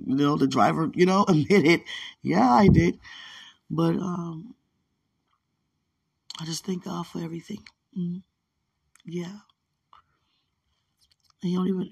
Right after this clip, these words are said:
you know, I made it that way. You know, you take care of him on this end. You know, I take care of him on my end. You know, when, when he was younger, you know, we gotta communicate 'cause he's a kid. But now he's a teenager.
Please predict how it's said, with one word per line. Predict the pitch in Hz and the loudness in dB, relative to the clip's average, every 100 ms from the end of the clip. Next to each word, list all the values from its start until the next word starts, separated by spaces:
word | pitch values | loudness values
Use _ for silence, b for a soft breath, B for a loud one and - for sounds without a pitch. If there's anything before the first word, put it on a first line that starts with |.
| 196 | -6
you | |
know, | - - | -4 -4
I | 165 | -4
made | 170 92 | -2 0
it | 180 | -2
that | - - | -4 -8
way. | - - | -8 -8
You | - | -8
know, | - | -6
you | 156 156 | -6 -4
take | - 175 | -4 -4
care | - 196 | -2 -2
of | 180 | 0
him | 185 | -2
on | 180 | -4
this | 190 - 208 | -6 -6 -4
end. | 208 208 B B B B B B _ _ - - - _ | -4 -6 B B B B B B _ _ -20 -20 -20 _
You | 160 | -10
know, | 160 | -6
I | 160 | -8
take | 165 180 165 | -4 -4 -4
care | 185 | -4
of | 175 | -4
him | 175 175 | -6 -6
on | 175 | -8
my | 180 185 180 | -8 -8 -8
end. | 185 - _ b b b b b | -14 -20 _ b b b b b
You | - - | -16 -12
know, | 165 180 185 _ _ | -10 -10 -12 _ _
when, | - 147 | -10 -4
when | 165 | -2
he | 170 | 0
was | 175 151 | -2 -2
younger, | 175 208 190 | -2 0 -2
you | 165 165 | -4 -4
know, | 160 | -6
we | 160 | -4
gotta | 156 147 | -6 -4
communicate | 156 180 180 - 156 | -4 -4 -4 -6 -8
'cause | 143 | -6
he's | 156 147 | -6 -8
a | |
kid. | - 208 208 - | -6 0 0 -2
But | 156 | -6
now | 175 196 | -4 -4
he's | 180 151 | -4 -6
a | |
teenager. | - 208 - - 151 | -6 -4 -2 -4 -8